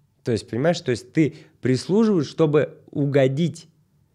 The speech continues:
то есть получить вот эту угоду, типа, и в виде признания и в виде выгоды.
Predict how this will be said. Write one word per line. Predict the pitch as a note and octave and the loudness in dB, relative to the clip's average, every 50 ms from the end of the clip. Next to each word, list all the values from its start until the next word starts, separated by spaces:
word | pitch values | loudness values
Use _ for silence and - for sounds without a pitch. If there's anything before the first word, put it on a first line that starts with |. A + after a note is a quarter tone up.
| _ _ _ _ _ - | _ _ _ _ _ 2
то | B2+ | 2
есть | B2+ A2+ B2 - | 2 2 0 -2
получить | - B2+ B2+ C3 C3 - - F#3 D#3 - | -2 0 0 0 -2 -2 -2 -4 -2 -2
вот | A#2+ A#2 A2 | -4 -2 0
эту | C#3 C#3 C#3 B2 A2 | -2 -2 -2 -4 -8
угоду, | - - - C3 A#2+ B2 A#2 C3 D#3+ E3+ D3 C3+ B2 A2 F#2+ - - - _ _ _ _ _ - - - | -8 -6 -6 -6 -4 -4 0 2 2 2 2 2 0 -2 -2 -4 -10 -20 _ _ _ _ _ -20 -14 -6
типа, | - A#2+ G#2+ - A#2 G#2+ - - - | -4 -4 0 0 0 0 0 -4 -6
и | - C#3 | -6 -6
в | A#2+ | -2
виде | B2+ D#3+ D3 C3+ C3 | -2 -2 0 0 -2
признания | - - C3 B2 A#2 B2 D3 D#3+ F3 F3+ E3+ D3+ A#2+ G2 | -2 -2 -2 -2 0 0 2 2 4 4 2 0 -2 -2
и | - - B2 | -4 -6 -6
в | A2+ A2 | -6 -4
виде | B2 C#3+ B2+ C3+ | -4 -2 0 0
выгоды. | B2 A2+ A#2 C#3+ E3+ C#3+ C3 D3 C3+ B2+ B2 A#2+ G2 D#2+ D#2 - | 0 2 2 2 2 2 2 2 2 2 0 0 -2 -2 -8 -16